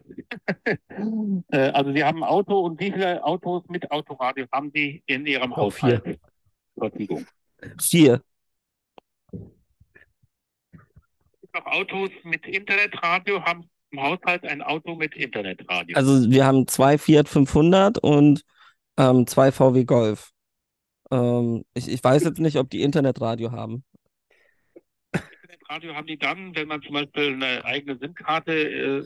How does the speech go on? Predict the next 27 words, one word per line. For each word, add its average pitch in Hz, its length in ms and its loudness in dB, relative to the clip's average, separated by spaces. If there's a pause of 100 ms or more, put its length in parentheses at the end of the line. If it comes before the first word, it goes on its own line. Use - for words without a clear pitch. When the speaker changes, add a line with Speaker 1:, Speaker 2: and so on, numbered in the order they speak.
(120)
Speaker 3:
Nee, 147 300 8
Speaker 1:
die - 120 -8
Speaker 3:
da 120 120 4
haben 139 180 6
sie 139 140 4
nicht, 123 280 4
Speaker 1:
Europa 143 120 4
Speaker 3:
haben 135 140 6
sie 135 100 4
nicht. 120 320 4 (140)
Speaker 1:
ne? 160 160 -4
Speaker 3:
Ich 131 120 4
hab 131 120 4 (120)
Speaker 1:
Also, 143 140 -6 (100)
Speaker 3:
keine, 139 320 4
ja, 131 140 4
ich 123 140 0
hab - 140 0
keine 139 280 4
Speaker 1:
ja, 127 80 0
Speaker 3:
sim-Karte 120 640 2 (100)
im 120 140 2
Auto. 110 420 -2 (240)
Speaker 1:
haben 143 140 -20
sie 143 100 -14
so 131 60 -10
einen 131 280 -10